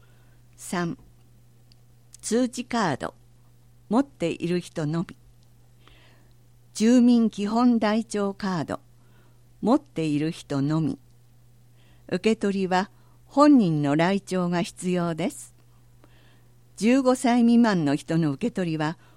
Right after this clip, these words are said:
本人と保護者が来庁してください。本人確認書類は本人と保護者の両方が必要です。休日窓口は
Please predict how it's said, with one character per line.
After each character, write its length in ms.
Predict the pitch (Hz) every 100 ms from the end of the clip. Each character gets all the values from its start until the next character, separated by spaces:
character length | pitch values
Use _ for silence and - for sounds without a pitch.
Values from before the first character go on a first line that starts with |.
| _
本 320 | - 269 269
人 220 | 208 156
と 120 | 143
保 140 | 180 180
護 120 | 190
者 160 | 202 185
が 180 | 175 -
来 260 | 170 196
庁 260 | - 180 175
し 80 | -
て 120 | 180
く 100 | 170
だ 120 | 160
さ 220 | - 170
い。 100 | 147 - - - _ - _ _ - - - _ -
本 260 | 277 294
人 200 | 254 175
確 280 | 151 185 202
認 200 | 196 185
書 180 | 185 196
類 200 | 180 156
は 240 | 143 143 - _ - - _
本 300 | - 285 294
人 240 | 214 165 139
と 140 | 151
保 160 | 175 196
護 120 | 220
者 180 | - 185
の 220 | 180 - - - -
両 280 | 220 277 311
方 320 | - 233 208
が 200 | 202 - -
必 260 | - 165
要 220 | 170 147
で 160 | 123 143
す。 300 | - - - - _ _ _ _ _ - _ -
休 260 | 254 247
日 460 | 240 233 - 202 -
窓 260 | 160 165 185
口 280 | 185 - 151
は 200 | 147